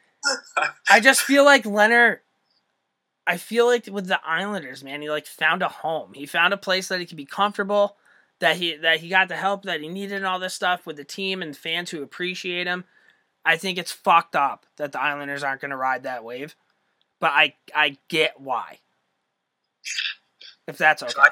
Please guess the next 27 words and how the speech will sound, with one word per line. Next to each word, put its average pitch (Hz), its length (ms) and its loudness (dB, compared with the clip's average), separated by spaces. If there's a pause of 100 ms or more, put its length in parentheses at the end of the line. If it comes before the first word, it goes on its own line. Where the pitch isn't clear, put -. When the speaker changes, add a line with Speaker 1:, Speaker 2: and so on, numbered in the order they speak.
(280)
Speaker 1:
I - 60 8
got, 185 160 10 (120)
I 156 100 8
got 185 220 6
Leonard 170 300 6
to 143 60 -6
Buffalo, 143 640 0 (100)
Lee 151 140 -12
staying 143 500 -4 (140)
in 139 80 -20
New 135 100 -20
York. 131 400 2 (300)
I 139 80 0
get 143 220 2
your 143 160 -2
point. 139 280 -4
What 139 120 -10
do 143 40 -8
you, 143 180 -10
where 147 120 -2
do 143 60 0
you 139 80 4
have 139 100 2
those 135 180 -8
two 139 120 -16
players 123 320 -2
going? 131 140 -4